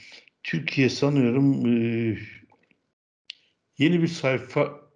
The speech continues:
açacak ama nasıl açacak onu, e, kendileri de bilmiyorlar. Çünkü, e, sadece bizim, e, uçaklarımızda, e,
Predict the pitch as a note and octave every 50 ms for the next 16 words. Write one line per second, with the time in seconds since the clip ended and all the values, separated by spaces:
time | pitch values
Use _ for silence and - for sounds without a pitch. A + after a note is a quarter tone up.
0 | _ _ _ _ _ - - - - - A2 G2 - C#3 C3 - C#3+ C3 C3 B2
1 | A#2+ B2+ B2+ A2+ - - A2+ C3 - - F#2 - - - - - C3+ A#2+ - A#2+
2 | A#2+ A2+ A#2+ B2+ A#2+ A#2 - - _ _ - _ _ _ _ - B2 A2 A2 G#2+
3 | G#2 G#2 G#2+ - B2+ A#2+ A2+ G#2+ A2 A2+ A2+ A#2 A#2 G#2+ G#2 G2 F#2 F#2+ F#2+ F#2
4 | F#2 F#2 F2+ F#2+ F#2 F#2 G#2 A2 A#2 A2+ - - - - G2 F#2+ - - A2+ A2+
5 | - A2 - - - - - - - - - _ _ - - A2 G#2+ G#2+ A2 G#2
6 | G2+ G#2 - - C3 C3 B2+ A#2+ B2+ A#2+ A2+ B2 B2 A#2 A#2 A2+ A#2+ B2 C3 C3+
7 | - - - - - A2+ A2+ A2+ A2+ A2+ A2+ A2 A2 A2+ B2 C3+ - - A2+ -
8 | - B2 A#2 - - - C3 A#2+ A#2 A#2+ B2 A#2+ A2+ A2+ A2+ A#2+ B2 B2+ B2 B2
9 | - - - - - - - - - _ _ - A#2